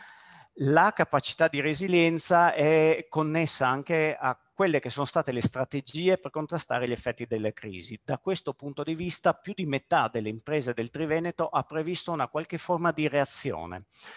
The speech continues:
a questa situazione di difficoltà, che si colloca sia nelle cosiddette strategie espansive, quindi produzione di nuovi beni o servizi, nuo-, o, eh, individuazione di nuovi canali di commercializzazione,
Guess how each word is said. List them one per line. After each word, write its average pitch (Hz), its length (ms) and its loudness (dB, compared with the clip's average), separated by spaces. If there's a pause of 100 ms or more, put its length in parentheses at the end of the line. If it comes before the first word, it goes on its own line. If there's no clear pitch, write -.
(240)
a 127 320 4
questa 135 240 -4
situazione 123 500 -4
di 113 100 -14
difficoltà, 107 760 -6 (480)
che 202 120 2
si - 180 -2
colloca 107 540 0
sia 233 420 4
nelle 117 240 0
cosiddette 127 500 -2
strategie 120 760 0
espansive, 123 840 -4
quindi 123 360 -6
produzione 113 600 -4
di 110 120 -10
nuovi 107 280 -6
beni 104 180 -6
o - 20 -8
servizi, 147 640 -4
nuo-, 131 280 0
o, 135 360 2
eh, 123 180 -4
individuazione 123 720 -4
di 104 120 -10
nuovi 107 300 -6
canali 107 420 -2
di 104 140 -14
commercializzazione, 104 1200 -6